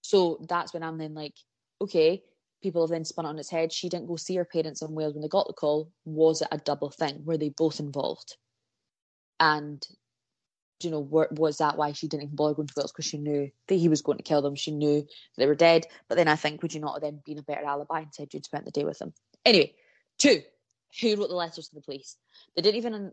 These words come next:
kind of tell you in what context it was. Was it a witness? Was it the person saying they were the murderer? Was it someone saying they knew something?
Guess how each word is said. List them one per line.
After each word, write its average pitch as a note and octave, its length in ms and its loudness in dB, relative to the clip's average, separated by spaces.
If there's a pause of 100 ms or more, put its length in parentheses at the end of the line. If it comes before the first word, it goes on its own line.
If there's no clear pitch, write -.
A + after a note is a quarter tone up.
(120)
kind G3 120 -4
of E3 140 -10
tell F3 200 -2
you E3+ 120 -2
in E3 80 -6
what - 140 -2
context D#3+ 440 -10
it D#3 60 -12
was. D3 180 -4
Was E3 220 0
it - 100 -4
a E3 40 -2
witness? D3+ 440 -4
Was D#3+ 180 0
it D#3+ 60 -12
the - 80 -14
person D#3+ 300 -10
saying D#3+ 180 -2
they D#3 60 -8
were D3+ 40 -6
the D3+ 60 -6
murderer? D3 260 -6
Was D3+ 120 -4
it - 80 -6
someone E3 280 -4
saying D#3+ 220 -2
they D#3 80 -4
knew D#3 320 2
something? D#3 560 0